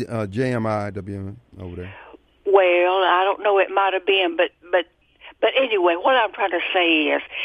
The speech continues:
Speaker 2: he has very, he, he has no soul.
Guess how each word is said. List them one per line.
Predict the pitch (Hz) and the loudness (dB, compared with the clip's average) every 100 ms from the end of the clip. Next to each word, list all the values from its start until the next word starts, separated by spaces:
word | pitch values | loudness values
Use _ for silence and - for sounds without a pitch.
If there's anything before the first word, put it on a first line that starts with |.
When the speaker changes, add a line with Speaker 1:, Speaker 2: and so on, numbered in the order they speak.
| - - | -10 2
Speaker 2:
he | 214 | 4
has | 208 175 160 - | 4 0 -2 -2
very, | 196 208 214 214 220 214 - | 2 4 4 4 2 -2 -10
he, | - - | -12 -8
he | - 240 240 | -6 -2 0
has | 190 - | 0 0
no | 202 175 - - | -2 -2 -4 -2
soul. | 196 170 143 92 | 0 2 0 -4